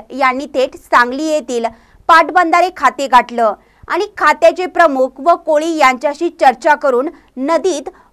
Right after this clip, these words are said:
पुन्हा पाणी आणलं आणि टाकळीतील पिकाच्या बरोबरच गावकऱ्यांचीही ताण भागवली. पगारदार लोकप्रतिनिधींच्या विशेष प्रयत्नातून राजापूर बंधाऱ्याच्या जीर्णोद्धाराचे काम मोठ्या युद्ध पातळीवर सुरू आहे.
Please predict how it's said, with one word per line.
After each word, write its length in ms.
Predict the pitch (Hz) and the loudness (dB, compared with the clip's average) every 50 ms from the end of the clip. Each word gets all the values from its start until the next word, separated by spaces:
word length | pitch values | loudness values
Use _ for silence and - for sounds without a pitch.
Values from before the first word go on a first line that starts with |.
| _ - | _ -2
पुन्हा 300 | 370 381 339 381 453 508 | 0 0 2 2 2 2
पाणी 320 | 508 - 320 269 262 269 | 2 2 2 2 2 0
आणलं 440 | 254 247 247 240 226 240 233 220 202 - _ _ _ _ _ _ - | -2 -2 -2 -2 0 2 2 2 0 -2 _ _ _ _ _ _ -8
आणि 200 | 233 269 330 339 | -6 -4 -4 -4
टाकळीतील 760 | - - 262 247 247 - 285 320 339 330 - 277 269 285 339 330 - _ _ _ _ - | 2 2 2 2 2 -2 -6 -6 -4 -4 -4 -4 -2 -2 -4 -4 -6 _ _ _ _ -4
पिकाच्या 500 | 370 349 - 349 339 349 349 370 370 370 | -2 0 4 4 4 4 4 2 2 2
बरोबरच 600 | 277 285 285 302 311 247 302 302 262 254 262 269 - 240 254 | 4 4 4 4 4 4 4 4 2 2 0 -8 -10 0 4
गावकऱ्यांचीही 840 | 277 262 247 240 - 311 320 320 339 320 330 339 339 302 269 339 | 4 4 4 4 0 0 0 0 0 -2 -4 -4 -4 -4 -4 -6
ताण 380 | 330 _ - 294 247 277 349 403 339 | -8 _ 2 2 2 2 2 -2 -6
भागवली. 500 | 269 294 233 220 262 247 247 233 233 226 - - - _ _ _ _ _ _ _ _ _ _ _ _ _ _ _ _ _ _ _ _ _ _ _ _ _ _ _ _ _ _ _ _ _ _ _ _ _ _ - | -6 -6 -2 0 0 -2 -2 -4 -8 -10 -10 -12 -20 _ _ _ _ _ _ _ _ _ _ _ _ _ _ _ _ _ _ _ _ _ _ _ _ _ _ _ _ _ _ _ _ _ _ _ _ _ _ 2
पगारदार 580 | 349 359 294 415 427 415 370 - 403 403 392 | 2 4 4 4 4 4 4 4 4 4 4
लोकप्रतिनिधींच्या 1040 | 359 320 294 320 320 - 339 311 320 330 302 311 277 302 320 302 269 - 330 311 320 | 6 6 6 4 4 2 -2 -2 -2 -2 -6 -6 -4 -4 -4 -6 -2 0 2 2 2
विशेष 360 | 247 247 254 - 320 302 311 | 0 -4 -8 -4 -4 -4 -4
प्रयत्नातून 720 | 311 - 302 262 254 247 254 285 277 285 - - 254 285 311 | -2 0 2 2 2 2 0 -4 -4 -4 -4 -6 -6 -8 -4
राजापूर 560 | 302 294 247 233 233 294 311 311 330 381 370 | 0 2 2 2 2 0 -2 -2 -2 -4 -4
बंधाऱ्याच्या 600 | 269 262 240 233 233 262 269 277 269 269 339 339 | -2 -2 -2 0 0 0 0 0 -2 -2 -2 -4
जीर्णोद्धाराचे 840 | 311 240 233 285 233 285 349 370 349 320 349 339 330 320 330 330 320 | -4 -4 -8 -8 -4 -2 -2 -2 0 0 0 0 0 0 -2 -8 -8
काम 300 | - 311 262 - 254 339 | 0 2 2 2 2 -2
मोठ्या 360 | 349 302 254 233 - 330 359 | -6 -6 -6 -4 -2 -2 -2
युद्ध 320 | 359 294 349 - 359 415 | 0 -2 -6 -6 -4 -4
पातळीवर 600 | 415 415 320 247 - 269 277 285 233 233 254 330 | 0 2 0 0 0 -4 -8 -2 0 0 0 0
सुरू 280 | - - - - 277 285 | -4 -8 -8 -6 0 4
आहे. 520 | 254 226 220 220 240 226 214 185 - _ | 4 4 4 0 -4 -8 -8 -8 -10 _